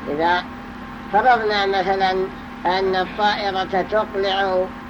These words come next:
قبل الظهر بساعة ولا تنزل إلا بعد المغرب بساعة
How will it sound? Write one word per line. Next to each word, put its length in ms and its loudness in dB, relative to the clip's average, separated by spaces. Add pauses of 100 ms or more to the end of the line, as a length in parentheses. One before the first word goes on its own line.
(340)
قبل 260 4
الظهر 720 2 (220)
بساعة 640 2 (580)
ولا 420 2
تنزل 580 2
إلا 600 0
بعد 340 0
المغرب 560 0
بساعة 720 2